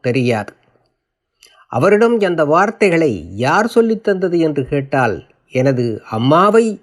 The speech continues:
அப்பா இப்படியாகத்தான் சொல்லுவார்" என்றே பதில் வரும். பிள்ளை வளர்ந்து வரும் சூழல் அந்த பிள்ளையின் குணவியல்புகளில் மாற்றத்தை கொண்டு வரும் என்பது உளவியலாளர்களின் துணிவு.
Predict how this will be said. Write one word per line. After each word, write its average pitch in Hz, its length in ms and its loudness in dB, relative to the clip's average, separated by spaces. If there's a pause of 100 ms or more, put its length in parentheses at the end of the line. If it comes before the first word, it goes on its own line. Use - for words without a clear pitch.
(120)
அப்பா 143 760 -2
இப்படியாகத்தான் 160 960 0
சொல்லுவார்" 113 680 -4
என்றே 117 340 -4 (200)
பதில் 107 260 -8
வரும். 95 260 -10 (680)
பிள்ளை 240 400 0
வளர்ந்து 196 520 2
வரும் 208 260 4
சூழல் 175 440 0 (280)
அந்த 135 280 -2
பிள்ளையின் 196 520 0 (220)
குணவியல்புகளில் 170 1000 2
மாற்றத்தை 156 640 -2
கொண்டு 143 280 0
வரும் 131 280 0
என்பது 127 420 -2 (480)
உளவியலாளர்களின் 135 1400 0
துணிவு. 151 360 0